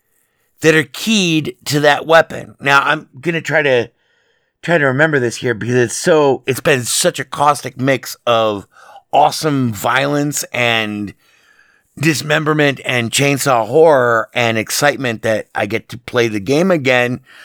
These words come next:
now with new levels. See, 'cause I missed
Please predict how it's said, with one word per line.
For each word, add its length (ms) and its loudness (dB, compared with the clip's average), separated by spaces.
now 260 2
with 160 -2
new 240 2
levels. 640 2
See, 140 -10
'cause 120 -6
I 120 2
missed 640 0